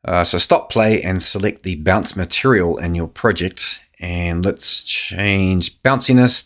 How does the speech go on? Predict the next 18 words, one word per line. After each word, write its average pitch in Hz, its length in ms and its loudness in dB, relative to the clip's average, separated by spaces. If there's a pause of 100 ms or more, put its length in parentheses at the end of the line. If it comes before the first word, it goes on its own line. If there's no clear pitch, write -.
(100)
to 95 600 0
zero 90 260 2
point 85 340 -4
eight - 300 0 (560)
and 101 460 2
make 85 300 -2
bounce 92 280 0
combine 90 640 0
maximum. 87 480 -2 (1400)
Uh, 92 240 -2
push - 280 0
play, 214 360 0
and 104 420 0
now 120 400 2
the 110 80 -2
cube 110 540 0
should 117 520 0
bounce. - 440 -2